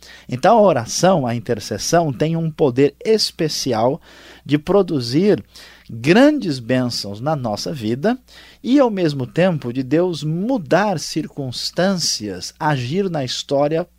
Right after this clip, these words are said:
por intermediação do seu servo, do justo. Esse é um mistério surpreendente. A oração nunca vai ser completamente compreendida, mas ela é um dos maiores sinais de espiritualidade,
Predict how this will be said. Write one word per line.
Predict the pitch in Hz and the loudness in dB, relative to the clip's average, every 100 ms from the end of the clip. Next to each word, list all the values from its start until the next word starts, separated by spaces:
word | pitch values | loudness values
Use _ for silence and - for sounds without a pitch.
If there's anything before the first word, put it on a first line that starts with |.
| _ | _
por | 185 196 226 - | 2 2 0 -4
intermediação | 214 220 214 - 214 185 165 165 147 139 143 - 131 139 | -6 -4 -4 4 4 4 0 -2 2 0 0 -4 -4 -4
do | 135 | -6
seu | - 139 | -6 -6
servo, | 127 - 117 120 139 | -4 -2 -2 -2 -4
do | 156 | -6
justo. | 151 147 120 - - - - | -2 -2 -2 -10 -20 -20 -20
Esse | - 175 - | -2 0 2
é | |
um | 208 | 0
mistério | 220 - - 156 160 170 165 - - - | 0 -2 2 4 6 2 0 -10 -20 -10
surpreendente. | - 180 170 - 180 165 160 160 127 - 101 | 0 4 4 4 0 4 4 2 -2 -8 -2
A | 120 | 2
oração | 135 135 170 | 2 2 0
nunca | 202 330 302 170 | -2 -2 0 2
vai | 135 | 2
ser | 123 147 131 | 2 0 0
completamente | - 135 127 123 117 107 110 | -2 -2 -2 -2 -2 -8 -10
compreendida, | - 123 113 110 101 120 175 156 - - - - | -8 -8 -6 -6 -4 -2 -2 -4 -10 -18 -20 -4
mas | 131 123 | -2 2
ela | 139 | 2
é | 139 | 0
um | |
dos | 143 131 | -2 -2
maiores | 131 113 147 165 | -2 2 2 2
sinais | - 151 123 127 113 | -4 -2 0 0 -2
de | |
espiritualidade, | 107 - 151 143 - 117 98 110 143 175 | -10 -4 -2 -2 -2 -2 0 0 0 -2